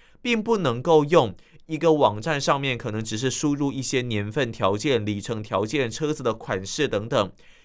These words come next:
就来判断这辆车剩下多少的价值。这样子的判断方式呢，可能稍微有一些粗略哦。但是这个网站查价的方式呢，我觉得很棒的一点是，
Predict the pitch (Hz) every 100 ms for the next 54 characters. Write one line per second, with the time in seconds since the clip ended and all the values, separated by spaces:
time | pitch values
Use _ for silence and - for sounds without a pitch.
0 | - - 196 139 - - 165 143 151 95
1 | - - _ - 208 156 151 123 156 139
2 | 139 165 123 123 127 110 151 147 151 -
3 | 98 92 101 98 - 165 110 107 90 87
4 | 85 - _ - - 233 220 190 160 170
5 | 170 165 147 156 160 160 131 117 107 107
6 | 151 139 120 95 107 117 113 113 127 120
7 | 127 104 87 - - - - 220 220 226
8 | 226 190 165 151 110 107 196 160 135 -
9 | 107 117 156 165 127 127 - 151 151 -
10 | 165 123 107 107 120 107 123 120 - 101
11 | 110 151 127 143 113 90 - 127